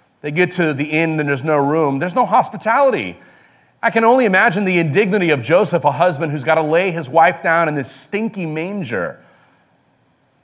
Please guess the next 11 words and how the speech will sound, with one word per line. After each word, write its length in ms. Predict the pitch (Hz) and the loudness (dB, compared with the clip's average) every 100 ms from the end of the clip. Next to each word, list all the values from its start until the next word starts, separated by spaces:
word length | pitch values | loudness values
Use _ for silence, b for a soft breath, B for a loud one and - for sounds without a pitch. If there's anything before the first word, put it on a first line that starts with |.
| _ _ _ | _ _ _
And 140 | 120 | -8
you 80 | 156 | -2
know 160 | 156 131 | 0 0
what's 440 | 120 - - - _ _ _ _ _ | -2 -6 -16 -20 _ _ _ _ _
in 180 | - 117 | -8 -4
mangers 600 | 117 127 127 104 95 92 | -2 -2 -4 -4 -6 -6
and 120 | 107 | -8
barns. 680 | 95 107 113 95 92 98 - | -2 0 0 -2 -6 -10 -12
It's, 240 | 160 - - | -10 -8 -8
they 160 | 180 | -10
smell. 760 | 165 - 240 285 78 64 - | -10 -10 -10 -10 -10 -12 -16